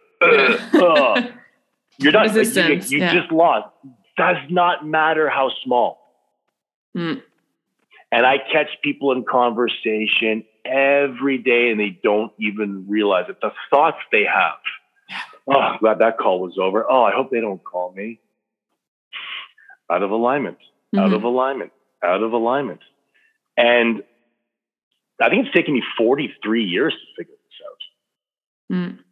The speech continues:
Speaker 1: And on a daily basis, like, I ask myself the question, "How do I wanna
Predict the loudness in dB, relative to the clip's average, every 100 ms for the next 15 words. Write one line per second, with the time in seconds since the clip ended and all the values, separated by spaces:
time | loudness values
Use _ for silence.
0 | _ _ _ _ _ _ _ _ 2 4
1 | 4 0 -4 -12 _ _ 0 2 2 0
2 | 2 2 2 0 -2 -2 -2 -2 -4 -2
3 | -2 2 2 2 0 -2 -2 -4 -6 -2
4 | -2 -2 -8 _ -4 0 2 2 2 0